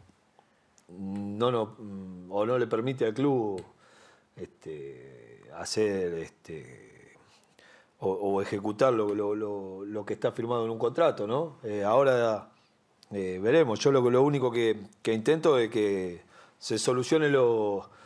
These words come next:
lo más rápido posible, ¿no? Que en estos dos o tres días tengamos una definición. Eh, si es por sí o si lamentablemente es por no, pero, pero tener un panorama claro lo, lo antes posible, eso es lo que,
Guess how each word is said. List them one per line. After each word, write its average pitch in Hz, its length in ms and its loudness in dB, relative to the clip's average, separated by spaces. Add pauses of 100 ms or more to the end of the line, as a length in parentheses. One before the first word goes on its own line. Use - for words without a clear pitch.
(320)
lo 127 160 2
más 135 140 6
rápido 139 280 4
posible, 123 420 2
¿no? 127 220 4
Que 110 120 0
en 110 60 0
estos 117 680 2 (240)
dos 135 260 4
o - 40 -2
tres 131 200 4
días 151 340 6
tengamos 135 280 2
una 127 140 4
definición. 117 640 2 (320)
Eh, 87 560 -4
si - 240 -2
es 123 80 2
por 131 180 0
sí 220 420 0 (300)
o - 100 -8
si - 120 -6
lamentablemente 139 640 2
es 135 40 2
por 123 140 0
no, 160 240 4 (100)
pero, 101 680 0 (360)
pero 107 180 -2
tener 120 200 0
un 147 100 2
panorama 117 760 2
claro 135 320 4
lo, 104 400 2
lo 110 220 2
antes 127 180 -2
posible, 110 540 0
eso 110 320 -2
es 101 160 -2
lo 95 120 -6
que, 82 240 -10